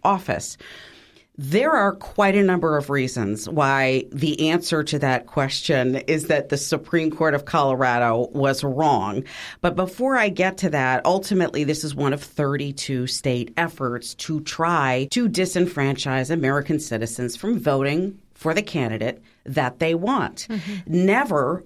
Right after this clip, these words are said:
Speaker 1: before has this portion of the Fourteenth Amendment been used to allow state officials to pick a federal candidate and kick him off a state ballot.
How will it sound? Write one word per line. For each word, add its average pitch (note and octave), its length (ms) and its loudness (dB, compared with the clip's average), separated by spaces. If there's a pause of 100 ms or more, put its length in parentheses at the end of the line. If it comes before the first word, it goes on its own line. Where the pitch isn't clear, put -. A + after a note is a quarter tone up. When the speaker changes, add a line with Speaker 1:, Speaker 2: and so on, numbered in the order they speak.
Speaker 1:
before F3+ 680 0 (280)
has E3 280 -2
this F#3 580 0
portion F#3 480 0
of D3+ 60 -2
the D3+ 80 -2
Fourteenth D3 460 -2
Amendment B2 440 0
been D3 240 2
used C#3 720 0
to E3+ 200 0
allow C#3 300 0
state D#4+ 560 -2
officials B2 720 -4 (300)
to G3 140 0
pick F#3 340 -2
a D#3+ 180 2
federal G#3+ 600 2
candidate C3 720 -2
and A#2+ 300 -4
kick - 340 -4
him F#3 120 2
off C3 200 -2
a B2+ 60 -6
state A2 300 -4
ballot. - 440 -8